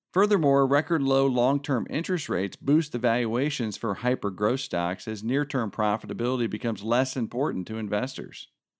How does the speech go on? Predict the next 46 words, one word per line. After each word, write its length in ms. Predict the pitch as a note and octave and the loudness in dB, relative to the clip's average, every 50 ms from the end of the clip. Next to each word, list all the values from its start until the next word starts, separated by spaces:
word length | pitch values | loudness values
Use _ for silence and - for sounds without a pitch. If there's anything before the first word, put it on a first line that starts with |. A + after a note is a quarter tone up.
| _ _ - | _ _ 0
From 180 | - C#3 C#3+ | 2 4 6
my 220 | D3 E3+ G#3+ B3+ B3 | 6 6 6 4 4
vantage 340 | F3 D#3+ C#3 B2+ B2 A#2+ - | 4 6 6 4 4 2 2
point, 260 | - B2+ B2+ B2+ A#2 | 0 2 2 2 0
such 260 | - - E3+ F3 - | 0 0 -2 0 0
valuations 680 | - D3+ C#3+ C#3 C3 B2 B2 C3 C#3+ C#3+ - C3 A2+ G#2 | 2 2 4 4 4 4 4 2 2 0 0 -2 0 0
have 180 | A#2+ A2 F#2+ | -2 -2 0
reached 220 | A#2+ C3 C3 - - | 0 0 0 -2 -4
extreme 480 | A#2+ - - - - C#3 D3 D#3 C#3+ | -8 -8 -8 -6 -4 -4 -2 0 0
levels 380 | C3+ C3+ D3+ E3+ D#3 B2+ G#2+ F#2 | 2 2 2 2 2 0 0 0
that 80 | A2 | 0
are 120 | A2 A2+ - | 0 0 0
almost 300 | B2 C#3 C3+ C3+ C3+ - | 0 0 0 -2 -2 -2
impossible 760 | - A2+ - - - D3+ C#3+ E3 F#3 - C#3 A2 A#2 G#2 G#2 | -4 -6 -6 -6 -4 -4 -2 -2 -4 -4 -4 -2 -2 -2 -2
to 60 | F#2+ | -2
justify 640 | G#2 B2 B2 D#3+ - - B2 - - G#2 G2 G2 | -2 -2 -2 -2 -4 -8 -8 -4 -4 -2 -2 -2
using 400 | G2+ G#2 A2 G#2+ A2+ A#2 A2+ - | -2 -2 -4 -2 -4 -4 -4 -2
any 220 | - C3+ C#3 B2+ A2+ | -2 0 0 0 0
reasonable 600 | F#2+ G#2+ C3 D#3 E3+ D#3 C3 B2 G2 G#2 G2 G2 | 0 0 0 0 0 0 -2 0 0 0 0 0
assumption 480 | F#2+ - B2 B2 B2+ B2 - A#2 G2+ | -2 -2 -4 -4 -4 -4 -4 -4 -4
on 140 | F#2+ F#2+ G2 | -2 -2 -2
the 80 | G2 F#2+ | -4 -4
growth 320 | F2 G2 G#2 G#2+ A2 G#2+ | -2 -2 0 0 0 -2
these 180 | G#2+ G2 F2+ - | -4 -6 -6 -6
companies 400 | - A#2+ A2 - G2 F2+ E2 - | -8 -10 -8 -6 -6 -6 -6 -6
can 160 | - F#2+ D#2 | -6 -8 -8
actually 520 | - - F#2 G#2 A2 A2 - - E2 E2 D2+ | -6 -4 -4 -4 -4 -4 -6 -6 -6 -6 -6
deliver. 520 | C#2 E2+ E2 G2+ A2+ G#2+ E2 B1+ - - _ _ _ _ _ - | -8 -8 -6 -4 -4 -4 -6 -8 -8 -12 _ _ _ _ _ 2
Part 180 | G#3 A3 A#3+ | 4 4 6
of 60 | A#3 | 6
the 80 | F#3+ D#3 | 4 2
problem 360 | - C#3+ C#3 D#3+ E3+ D#3 C#3 | 2 2 2 4 4 2 2
is 60 | A#2+ | 2
that 140 | A#2 A#2+ A2+ | 2 2 2
many 260 | G#2+ A#2 B2+ D#3 F3 | 2 2 2 2 2
of 80 | D#3+ C3 | 2 2
the 80 | A#2 A2 | 2 2
most 300 | A2+ A#2 B2 A#2+ - A#2 | 2 2 2 0 -2 -6
expensive 500 | - - - - C3 D#3 E3 - C3 G#2+ | -10 -6 -2 -2 0 0 -2 -4 -6 -6
stocks 400 | - - A2 G#2+ A2 A2 - A#2 | -4 -2 -2 -2 -2 -2 -4 -2
are 60 | A2+ | 0
now 320 | A#2 A#2+ B2 C3 C#3 B2+ | 2 2 2 4 2 2
very 260 | G#2 G2 G2+ G2+ G#2 | 2 2 2 2 2
large 360 | G2+ G2 G2+ G#2+ A2+ A2+ G#2 A2 | 2 2 2 2 2 0 0 -2
in 100 | A2 G#2 | -6 -4
size, 580 | - - B2 B2+ C3+ B2+ F2+ D2+ D2 - - | -4 -2 -2 0 0 -2 -2 -4 -6 -8 -14